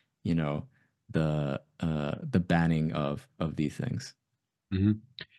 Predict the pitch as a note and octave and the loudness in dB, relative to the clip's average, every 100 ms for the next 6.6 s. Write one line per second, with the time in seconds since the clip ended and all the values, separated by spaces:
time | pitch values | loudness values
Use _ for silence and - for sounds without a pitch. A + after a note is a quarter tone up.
0 | _ B2+ A#2+ A2+ C3 B2+ A2+ B2+ B2 B2 | _ 8 10 10 8 8 8 8 10 10
1 | B2 A2 - A#2+ A#2 - A2+ G#2+ G2+ G2 | 10 8 8 8 8 8 8 8 10 8
2 | G#2 G2+ A2 F#2 G#2 F2+ E2 G#2+ G2+ - | 8 6 4 4 4 4 6 8 8 6
3 | F#2+ - - G#2 G2 F#2+ G#2+ G#2+ - G2 | 0 2 8 10 12 10 8 6 6 6
4 | - G#2+ A2 F#2+ G#2 F#2 G2 F#2 F#2 G#2 | 8 10 10 8 4 6 4 4 4 4
5 | F#2+ - B2 A2+ G#2+ F#2 G2+ G2+ G2+ F#2+ | 4 2 4 8 8 6 6 8 8 8
6 | F#2+ F#2+ - G2 E2+ | 6 4 4 4 4